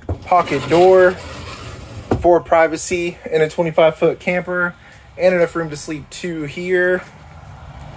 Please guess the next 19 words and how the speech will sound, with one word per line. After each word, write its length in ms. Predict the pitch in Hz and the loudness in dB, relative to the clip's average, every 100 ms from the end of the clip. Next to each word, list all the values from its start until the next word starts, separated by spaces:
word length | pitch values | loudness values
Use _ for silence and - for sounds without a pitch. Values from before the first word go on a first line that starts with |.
| - - - - - - - - - - - - - - - - - - - - - - - - - - - - - - - - | -16 -14 -14 -14 -14 -14 -14 -14 -14 -14 -16 -16 -16 -16 -16 -16 -16 -16 -16 -16 -16 -16 -16 -16 -16 -16 -16 -16 -14 -14 -14 -8
It 80 | 165 | -4
is 120 | 151 | -4
brand 320 | - 175 185 180 | 2 4 4 4
new 120 | 180 | 0
with 140 | 160 | -2
a 60 | 156 | -2
one-year 340 | 156 175 170 | 0 0 0
limited 340 | 165 165 175 156 | -2 -2 -4 0
bumper 240 | 165 175 | 0 -2
to 60 | 147 | 0
bumper, 400 | 170 175 185 175 | 2 2 0 0
three-year 320 | 170 165 165 | 0 0 2
limited 320 | 160 147 135 | 0 -2 -6
structural, 720 | - 185 180 - 185 185 185 | 2 2 2 -4 0 2 0
Hike 580 | 175 - - 165 - - | -4 -6 0 0 -2 -14
two 140 | 185 | -12
fifteen 460 | 175 165 - 175 165 | -10 -12 -10 -10 -8
H 260 | 165 160 156 | -6 -6 2
S 460 | 185 180 180 - | 4 4 2 -10